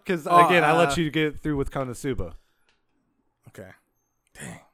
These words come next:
Speaker 2: Uh, c-, can I skip? Come
Speaker 1: Skip,
Speaker 2: back
Speaker 1: but you'll
Speaker 2: later?
Speaker 1: come back. Okay,
Speaker 2: Okay.
Speaker 1: music.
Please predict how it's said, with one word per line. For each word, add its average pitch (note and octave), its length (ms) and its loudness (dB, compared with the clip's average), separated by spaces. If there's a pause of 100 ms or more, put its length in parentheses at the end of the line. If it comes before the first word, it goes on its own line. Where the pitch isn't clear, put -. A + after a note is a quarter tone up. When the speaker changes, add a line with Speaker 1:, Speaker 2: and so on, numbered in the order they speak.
(140)
Speaker 2:
Uh, F#2+ 540 -20 (1200)
c-, - 160 -20
can B2 140 -18
I G#2 40 -16
skip? F#3 340 -8 (760)
Come A#2 60 -20
Speaker 1:
Skip, E3+ 240 -4
Speaker 2:
back C#3 60 -8
Speaker 1:
but D3 100 0
you'll D#3 80 -4
Speaker 2:
later? D3 120 -2
Speaker 1:
come D3+ 160 -4
back. C3 180 -4
Okay, C#3 280 -4
Speaker 2:
Okay. A2 120 -12
Speaker 1:
music. A#2+ 440 -8